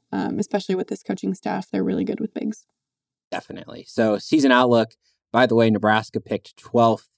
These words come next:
Speaker 2: in the preseason poll, only ahead of Penn State and Minnesota. Seemed pretty fair. Maybe, a, you know, a couple spots, give or take, but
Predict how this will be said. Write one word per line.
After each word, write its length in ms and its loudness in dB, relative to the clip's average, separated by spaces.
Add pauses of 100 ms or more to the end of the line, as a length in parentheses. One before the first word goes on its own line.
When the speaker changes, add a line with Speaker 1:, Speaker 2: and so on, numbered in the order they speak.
(200)
Speaker 2:
in 100 0
the 80 4
preseason 560 -2
poll, 380 0 (340)
only 240 4
ahead 200 0
of 100 -4
Penn 160 -4
State 280 -4
and 100 -4
Minnesota. 600 -2 (520)
Seemed 180 -6
pretty 160 2
fair. 220 2
Maybe, 240 4
a, 140 4
you 560 -4
know, 140 2
a 460 -14
couple 180 0
spots, 580 -2
give 140 -2
or 60 -4
take, 400 -4
but 240 -8